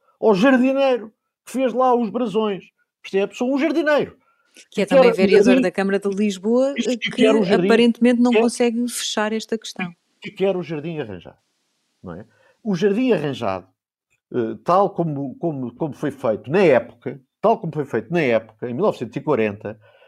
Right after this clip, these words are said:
Speaker 1: portanto, está a ver que não tem, não há nenhum preconceito, estou a arranjar o jardim tal como foi feito lá na, na, eu podia falar, exposição do mundo português, estava toda a gente em guerra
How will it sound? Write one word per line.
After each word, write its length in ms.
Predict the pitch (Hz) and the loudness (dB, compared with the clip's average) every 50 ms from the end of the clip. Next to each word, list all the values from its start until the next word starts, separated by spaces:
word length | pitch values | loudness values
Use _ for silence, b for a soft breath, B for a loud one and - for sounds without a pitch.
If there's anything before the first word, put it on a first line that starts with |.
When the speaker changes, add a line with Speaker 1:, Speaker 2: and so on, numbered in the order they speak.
| b b - | b b -6
Speaker 1:
portanto, 120 | - 127 104 | -6 -2 0
está 80 | 151 | 0
a 40 | 160 | 0
ver 200 | 139 151 165 127 | 2 0 -2 -2
que 60 | 107 | -2
não 120 | 117 139 131 | -6 -6 -2
tem, 180 | 139 131 - | -2 -2 -2
não 120 | - 127 131 | 0 0 0
há 60 | 143 | 0
nenhum 140 | 156 160 160 | 0 -2 -4
preconceito, 480 | 165 170 170 214 226 226 - 214 202 208 | -4 -6 -2 -2 -2 0 2 0 0 0
estou 140 | - 143 | 2 2
a 40 | 139 | 2
arranjar 240 | 127 147 135 165 180 | 2 2 4 4 4
o 80 | 175 151 | 4 4
jardim 280 | 175 170 175 214 240 226 | 4 2 2 2 0 0
tal 200 | 233 233 233 - | 2 0 0 2
como 160 | 233 220 - | -2 -4 0
foi 140 | 196 196 190 | -2 -2 -2
feito 560 | - 220 226 220 226 - 175 175 165 - - - | 2 2 0 0 0 -6 -10 -10 -10 -12 -16 -16
lá 280 | - 143 160 180 185 | -10 -6 -4 -4 -2
na, 280 | 180 180 175 165 160 156 | -2 -4 -4 -4 -6 -8
na, 160 | 165 170 151 - | -8 -8 -8 -8
eu 100 | 113 98 | -8 -10
podia 240 | - 113 123 135 131 | -6 -4 -4 -4 -2
falar, 380 | - 180 185 175 147 107 - _ _ _ | -2 0 2 2 2 0 -4 _ _ _
exposição 300 | _ - 139 131 202 196 | _ -8 -4 2 2 4
do 80 | 185 180 | 4 4
mundo 160 | 185 190 185 | 2 2 0
português, 360 | - - - 143 127 117 104 - 120 | -2 -8 -6 -2 0 0 0 -2 -6
estava 420 | 113 - 151 147 151 156 147 - b b b b b | -4 -2 0 2 2 0 -2 -2 b b b b b
toda 200 | - 170 165 156 | 2 4 4 4
a 40 | 151 | 4
gente 220 | 143 165 - 160 | 2 2 2 2
em 100 | 147 143 | 0 2
guerra 480 | 139 147 170 208 220 185 214 202 190 | 2 4 4 4 2 0 -2 -6 -6